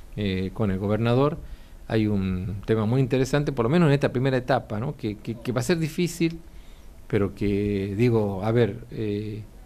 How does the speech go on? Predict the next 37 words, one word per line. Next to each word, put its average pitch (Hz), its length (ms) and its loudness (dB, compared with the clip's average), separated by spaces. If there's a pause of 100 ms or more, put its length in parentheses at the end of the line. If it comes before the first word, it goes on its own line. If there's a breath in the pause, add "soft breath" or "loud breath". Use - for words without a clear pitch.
(180)
eh, 101 340 -2
todo 156 140 6
el 139 60 8
mundo 113 580 4
conoce 127 340 2
el 95 80 -4
tema 110 240 0
de 95 120 -2
la, 98 300 -4 (560 loud breath)
de 117 80 0
la 107 140 0
cancha 123 360 2
esta 117 260 -2
que 95 80 -8
está 110 200 -2
viendo 117 340 2
de 101 300 0
sintética 117 680 -2
para 104 160 -2
el 95 60 -4
tema 110 280 0
de 98 200 -4
hockey, 131 460 0 (720 loud breath)
eh, 101 300 -2
que 123 80 4
habían 120 200 6
llegado 117 400 4
ya 117 260 0
todo 123 120 -4
lo 110 100 -6
que 98 60 -12
son 120 160 -4
los 104 100 -6
paneles 135 600 -2
que - 120 -8
van 104 180 -2
arriba, 135 460 2